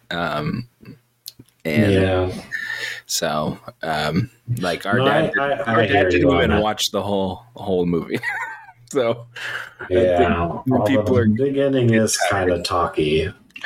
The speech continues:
Speaker 2: but
Speaker 1: I,
Speaker 2: yeah.
Speaker 1: yeah, I definitely think the back half of the movie is more interesting than the front half of the movie, but I do like Gwen, so, and I like her character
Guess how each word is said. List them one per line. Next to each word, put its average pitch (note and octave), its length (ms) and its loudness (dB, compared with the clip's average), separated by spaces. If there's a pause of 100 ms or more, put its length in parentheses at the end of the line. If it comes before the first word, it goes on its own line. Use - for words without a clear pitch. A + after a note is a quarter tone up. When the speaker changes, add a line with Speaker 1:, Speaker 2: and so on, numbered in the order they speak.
(220)
Speaker 2:
but F2 160 -2
Speaker 1:
I, D#3 140 0
Speaker 2:
yeah. - 360 -4
Speaker 1:
yeah, E2+ 360 0 (100)
I A2 180 -2
definitely G2 1080 -2
think - 420 -8 (160)
the - 220 -2
back E2 420 -6
half E2+ 240 -8
of E2+ 60 0
the E2 80 0
movie E2 240 0
is D#2+ 100 -6
more E2 180 -2
interesting E2 420 -2
than D#2 40 -4
the F2+ 80 -2
front F2 240 -6
half F#2+ 260 -6
of G#2+ 60 -2
the A2+ 80 0
movie, A#2 320 2
but F#2 320 -2
I A#2 140 -2
do A#2 200 2
like G2+ 220 0
Gwen, F#2 460 0
so, D#2+ 400 -4 (480)
and F2 100 -4
I E2+ 140 -4 (180)
like F#2+ 280 -6
her F2+ 100 -2
character E2+ 760 -2